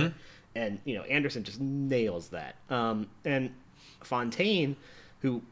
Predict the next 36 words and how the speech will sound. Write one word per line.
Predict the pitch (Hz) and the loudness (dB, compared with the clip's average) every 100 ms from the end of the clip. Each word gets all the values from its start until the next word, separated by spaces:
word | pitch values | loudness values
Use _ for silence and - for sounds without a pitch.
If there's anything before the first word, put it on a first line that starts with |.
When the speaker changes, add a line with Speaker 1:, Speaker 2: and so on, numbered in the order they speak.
| - | -2
Speaker 2:
like, | 120 101 120 | -2 0 -2
after | 117 131 | 0 0
I | 117 | 0
saw | - 147 | 2 2
this | 165 143 131 | 2 2 0
as | |
a | 120 | 2
fourteen-year-old, | 131 120 - 165 170 131 120 - | 2 2 0 0 4 6 4 0
I | |
just | 104 101 - | -6 -6 -4
fell | 101 113 | -2 0
in | 120 | 2
love | 165 156 | 2 2
with, | 117 107 - | 2 2 4
Speaker 1:
Mm-hmm. | 135 | 8
Speaker 2:
um, | 135 107 107 | 10 8 4
like, | 113 107 - - | 0 -2 -8 -2
does | 139 143 135 | 4 4 4
that, | 139 123 - - - - - - - - - - - - - - | 4 4 2 -6 -20 -20 -20 -20 -20 -20 -20 -20 -20 -20 -20 4
does | 151 165 | 6 6
a | 175 | 6
really | 131 151 156 160 | 6 6 6 4
solid | - 147 139 | 6 4 4
control | 139 117 - 165 | 0 -2 2 2
for | - 117 | 4 2
nineteen | 120 117 - 123 | 2 0 0 -2
forty | - 147 156 139 | 2 4 4 4
of | 104 98 | 2 2
this | 101 | -4
really | 123 127 135 127 | -4 -2 0 -2
hapless, | - - 131 127 - 123 - | -6 -4 -4 -4 -2 -2 0
scared, | - - - - 120 120 120 117 113 - - - - - - - - - | -4 -6 -6 2 6 6 6 2 0 -8 -20 -20 -20 -20 -20 -20 -20 -6
girl | 131 123 120 113 | 2 4 4 4
who's | 113 107 | 2 0
in | 120 123 | 0 4
love | 151 143 110 | 6 6 4